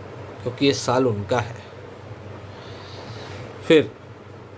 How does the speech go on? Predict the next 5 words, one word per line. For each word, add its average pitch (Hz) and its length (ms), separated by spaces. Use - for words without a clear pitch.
T 202 140
twenty 147 420
cricket 147 520
में 156 340
उनका 160 580